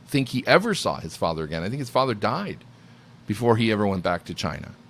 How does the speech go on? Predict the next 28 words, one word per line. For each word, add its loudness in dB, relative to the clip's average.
He 2
came 4
here 4
and -2
he 2
worked 2
and -4
he -2
joined 2
the 0
Navy 0
and 2
he 6
was 2
a -4
cook 2
on 4
a 2
battleship 2
and -2
during 4
the -2
Korean -4
War 2
and 2
traveled 4
around 2
and, -6